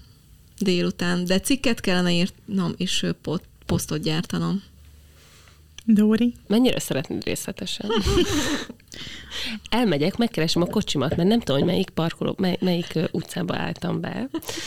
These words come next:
Speaker 3: Utána fel kell hívnom a Grétit, hogy elmenjek biorezonanciára, mert szétesett a pajzsmirigyem. Utána elmegyek a Mart-, elmegyek a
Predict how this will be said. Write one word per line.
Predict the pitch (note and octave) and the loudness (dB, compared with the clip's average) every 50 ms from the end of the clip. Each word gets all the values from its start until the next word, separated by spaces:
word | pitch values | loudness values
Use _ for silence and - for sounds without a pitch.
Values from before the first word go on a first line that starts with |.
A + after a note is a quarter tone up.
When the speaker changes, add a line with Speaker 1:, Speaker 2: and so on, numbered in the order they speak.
| - - - - - - - | -10 -10 -10 -12 -14 -12 -6
Speaker 3:
Utána | - F3+ - - - E3 D#3+ E3 F3 F3+ F3+ F3 F3+ F#3 F#3 - - - - - - - - - - - - - - - _ _ - - - | -6 -6 -4 -2 -4 -2 0 0 0 0 0 0 -2 -4 -6 -8 -12 -20 -20 -20 -20 -20 -20 -20 -20 -20 -20 -20 -20 -20 _ _ -20 -20 -20
fel | - - - G#3+ G3+ - | -14 -4 0 2 2 2
kell | - - E3+ | 2 2 2
hívnom | F3 E3+ F3+ E3+ E3+ F3 E3+ | 2 4 2 4 4 4 4
a | E3+ | 4
Grétit, | D#3+ - - F3 D#3+ D3+ - F#3+ G3 - | 4 4 2 2 2 2 2 2 2 4
hogy | G3+ F3+ | 6 6
elmenjek | F3+ E3 E3 F3 F3 F3+ F3+ F3 | 6 6 6 6 6 6 4 4
biorezonanciára, | D#3+ D#3 E3+ F#3 F3+ - - E3+ - E3+ F3 F#3 F#3 F3 - - F#3+ F3+ F3+ F#3 F#3+ | 4 4 2 4 4 2 2 2 2 2 2 4 2 2 0 0 0 0 2 2 4
mert | F#3 F#3 F3+ E3+ - - - | 4 4 4 2 0 -4 -8
szétesett | - - - F3+ E3+ - E3+ - - E3+ - | -6 -2 0 0 0 2 0 -2 -2 -2 -4
a | - | -4
pajzsmirigyem. | - - F3 F3 F3 D#3+ - F3+ F3 F3+ F3 F#3+ G3 G#3+ G#3+ - - - - - - - - - - | -4 -2 -2 -2 0 0 0 0 0 0 0 0 0 0 0 -2 -6 -12 -10 -10 -8 -10 -10 -8 0
Utána | - A3 A#3 - - A3+ F3+ E3+ E3+ F3+ F3+ F3 F3 F#3 G3 G#3+ A#3 - - - - - - - - - - | 0 0 0 2 2 4 4 6 4 4 4 4 4 2 2 0 -2 -4 -10 -10 -10 -8 -10 -14 -14 -14 -4
elmegyek | - F#3+ F#3+ G3+ G3 F#3 - | 0 2 4 6 6 4 4
a | F#3 | 4
Mart-, | F3+ F3 E3 D#3+ D#3 - _ - _ - | 4 4 4 2 0 -2 _ -18 _ 0
elmegyek | - F#3 F#3 F3+ F3 F3+ E3+ - - | 2 4 4 4 4 2 0 0 0
a | E3+ D#3+ D#3 D#3+ E3+ - - - - | 0 2 2 2 0 0 -2 -4 -4